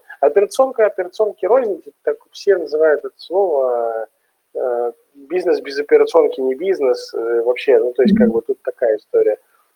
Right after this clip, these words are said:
Speaker 1: Но именно текущая деятельность, я бы так выделил, да, вот любая текущая деятельность, вот такая, она же вся вот такая, вот такая.
Speaker 2: Да, мы иногда по-, погре-, погрязаем, так скажем, в этих процессах, вязнем, да, и немножечко,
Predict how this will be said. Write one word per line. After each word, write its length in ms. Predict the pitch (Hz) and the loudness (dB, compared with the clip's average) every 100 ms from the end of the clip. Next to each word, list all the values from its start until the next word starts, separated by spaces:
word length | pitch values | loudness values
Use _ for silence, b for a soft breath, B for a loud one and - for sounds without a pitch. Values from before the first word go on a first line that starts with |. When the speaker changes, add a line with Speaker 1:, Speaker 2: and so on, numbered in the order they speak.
| _ 139 | _ 2
Speaker 1:
Но 320 | 160 170 160 | 4 6 6
именно 400 | 160 160 156 151 | 4 2 2 0
текущая 640 | - - 294 285 - 165 | 0 -6 -4 -4 -2 -4
деятельность, 580 | 147 143 - 117 107 - | -2 -6 -6 -12 -12 -2
я 100 | 120 | 0
бы 100 | 123 | 2
так 260 | - 131 - | 2 2 0
выделил, 440 | 113 110 107 101 | -6 -2 -2 2
да, 160 | 127 160 | 4 4
вот 200 | 123 - _ _ - | 4 0 _ _ -6
любая 360 | 147 165 143 123 | 0 4 4 4
текущая 560 | - - 131 - 117 | -2 -10 -12 -8 -8
деятельность, 520 | 113 113 107 - - - | -6 -8 -8 -18 -18 -18
вот 100 | - | -8
такая, 340 | 113 - 113 107 | -8 -6 -6 -2
она 160 | 110 | -2
же 120 | 110 | -4
вся 260 | - - 113 | -8 -4 -4
вот 160 | 104 - | -4 -8
такая, 280 | - - - - | -12 -12 -16 -16
вот 100 | - _ | -20 _
такая. 260 | - - - | -18 -2 4
Speaker 2:
Да, 200 | 262 226 | 4 6
мы 160 | 233 269 | 6 8
иногда 460 | 262 226 254 247 - - - _ _ - | 8 6 2 2 -4 -16 -16 _ _ 2
по-, 160 | 262 | 2
погре-, 420 | 262 254 262 262 - | 4 4 4 2 0
погрязаем, 600 | 262 262 254 269 254 208 | 2 4 6 6 6 6
так 120 | 208 | 2
скажем, 340 | - 226 214 190 | 2 2 0 0
в 40 | |
этих 280 | 214 208 202 | 0 -2 -4
процессах, 640 | - 214 - 392 - - 190 | -4 0 2 4 2 0 0
вязнем, 520 | 226 214 196 190 185 | 2 4 2 -2 0
да, 200 | 220 320 | 2 2
и 80 | 214 | 0
немножечко, 540 | 208 208 269 - - | 0 2 2 0 0